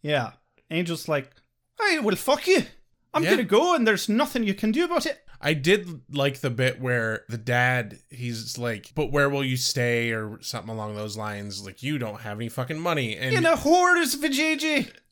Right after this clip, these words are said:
Speaker 2: Uh, pretty much. He's just
Speaker 1: <laughs>
Speaker 2: gonna sleep with women perpetually.
Speaker 1: I
Speaker 2: and
Speaker 1: won't be hurting for places to sleep.
Speaker 2: Yeah.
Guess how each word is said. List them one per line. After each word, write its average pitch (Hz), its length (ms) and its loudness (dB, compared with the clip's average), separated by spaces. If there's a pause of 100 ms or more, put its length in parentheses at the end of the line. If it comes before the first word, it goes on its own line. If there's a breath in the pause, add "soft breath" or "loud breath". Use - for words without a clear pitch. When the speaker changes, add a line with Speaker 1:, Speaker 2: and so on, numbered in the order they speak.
(140)
Speaker 2:
Uh, 135 60 -8 (300)
pretty 139 220 -2
much. 285 420 4
He's 185 240 2
just 226 280 4
Speaker 1:
<laughs> - 20 2
Speaker 2:
gonna 208 200 6
sleep 226 480 2
with 233 160 0
women 170 640 2 (320 soft breath)
perpetually. 180 760 2
Speaker 1:
I 240 80 4
Speaker 2:
and 226 140 4
Speaker 1:
won't - 260 0
be 269 140 0
hurting 254 420 0
for 233 200 2
places 226 500 -2
to 180 100 -8
sleep. 262 500 -2 (180)
Speaker 2:
Yeah. 170 360 -4